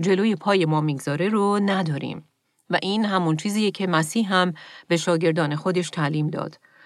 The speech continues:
همانطور که در متی فصل بیست و شش آیه چهل و یک به اونها هشدار می‌ده که روح مایل است، اما جسم ناتوان. یعنی نفس ما با تمایلات گناه آلودی که داره،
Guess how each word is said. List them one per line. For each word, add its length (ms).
همانطور 300
که 80
در 200
متی 360
فصل 340
بیست 260
و 60
شش 340
آیه 260
چهل 320
و 60
یک 240
به 80
اونها 380
هشدار 420
می‌ده 360
که 160
روح 440
مایل 380
است، 380
اما 260
جسم 600
ناتوان. 640
یعنی 220
نفس 280
ما 200
با 140
تمایلات 680
گناه 420
آلودی 380
که 120
داره، 460